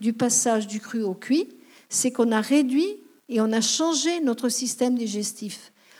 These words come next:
Aujourd'hui, nous, humains, on se caractérise par un très long intestin grêle et un petit côlon. Eh bien, si vous prenez les chimpanzés, c'est pas du tout le cas. Ils ont un très long côlon. Donc, ça a changé. Le, les enzymes du cuit,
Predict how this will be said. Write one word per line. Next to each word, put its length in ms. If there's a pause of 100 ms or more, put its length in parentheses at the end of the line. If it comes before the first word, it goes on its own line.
(120)
Aujourd'hui, 480
nous, 240
humains, 340
on 40
se 160
caractérise 640
par 160
un 140
très 260
long 360
intestin 460
grêle 460 (300)
et 100
un 60
petit 440
côlon. 460 (460)
Eh 40
bien, 220
si 260
vous 140
prenez 300
les 100
chimpanzés, 640
c'est 160
pas 180
du 140
tout 140
le 100
cas. 220
Ils 160
ont 40
un 60
très 220
long 180
côlon. 340 (400)
Donc, 300
ça 320
a 60
changé. 640 (340)
Le, 160
les 340
enzymes 680
du 180
cuit, 320